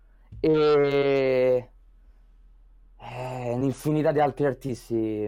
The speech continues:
bro, ma tantissimi. Però io ti ho detto adesso quelli che attualmente mi ascolto, come hai detto tu, quindi se stai per casa, Spotify, per adesso loro,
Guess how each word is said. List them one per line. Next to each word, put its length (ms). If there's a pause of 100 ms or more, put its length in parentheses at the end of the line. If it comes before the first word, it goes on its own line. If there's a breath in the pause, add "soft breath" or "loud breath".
(120)
bro, 320 (140)
ma 140
tantissimi. 800 (120)
Però 280
io 80
ti 80
ho 40
detto 200
adesso 320
quelli 240
che 80
attualmente 760
mi 60
ascolto, 600
come 160
hai 60
detto 180
tu, 80
quindi 220
se 80
stai 160
per 100
casa, 300
Spotify, 520 (220 soft breath)
per 120
adesso 340
loro, 380